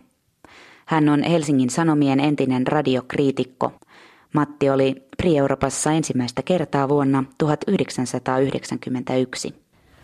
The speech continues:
Maailma oli aika toisenlainen ja Eurooppa oli toisenlainen vuonna tuhat yhdeksänsataayhdeksänkymmentäyksi.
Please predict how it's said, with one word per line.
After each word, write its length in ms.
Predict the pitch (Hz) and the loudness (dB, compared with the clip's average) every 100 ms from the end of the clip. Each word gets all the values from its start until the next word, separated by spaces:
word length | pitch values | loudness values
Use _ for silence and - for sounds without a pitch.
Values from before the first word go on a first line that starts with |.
| - | -8
Maailma 340 | 196 196 175 160 | -4 0 4 6
oli 160 | 156 | 6
aika 200 | 151 151 | 4 0
toisenlainen 1040 | 151 185 180 147 131 135 147 139 131 131 131 | 0 2 2 0 -2 0 2 2 0 0 0
ja 80 | |
Eurooppa 480 | 135 143 131 123 - | 0 0 0 -4 -2
oli 120 | 131 | -4
toisenlainen 680 | 127 147 139 135 131 139 127 | 0 0 0 -2 -2 -2 -2
vuonna 240 | 123 131 127 | -2 -4 -4
tuhat 260 | 135 135 | -4 -2
yhdeksänsataayhdeksänkymmentäyksi. 1700 | 143 143 139 131 - 139 135 139 139 - 131 139 - - 143 - 135 | 0 -2 -2 -6 -4 -2 -2 -2 -8 -6 0 0 0 -4 -6 -6 -6